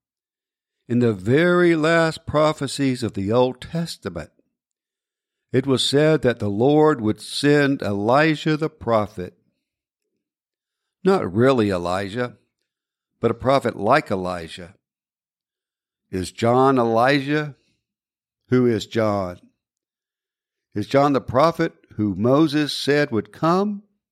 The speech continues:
Is John Elijah who Malachi said would come? Is John the Messiah who the prophets said would come? The people want to know.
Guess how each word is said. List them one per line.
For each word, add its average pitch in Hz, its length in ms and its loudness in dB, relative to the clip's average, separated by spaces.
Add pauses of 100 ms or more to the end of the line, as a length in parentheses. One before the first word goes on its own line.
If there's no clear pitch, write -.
(1200)
Is 110 160 -4
John 135 380 4
Elijah 147 720 0
who 117 160 0
Malachi 180 800 -2
said 185 320 -4
would 175 200 -2
come? 190 580 -2 (1600)
Is 151 160 2
John 175 380 2
the 165 80 2
Messiah 165 680 2
who 131 380 2 (100)
the 123 80 0
prophets - 580 0
said 98 320 -2
would 95 180 -8
come? 101 540 -4 (1900)
The 101 160 -2
people 117 560 2
want 113 300 0
to 98 100 -4
know. 98 580 -2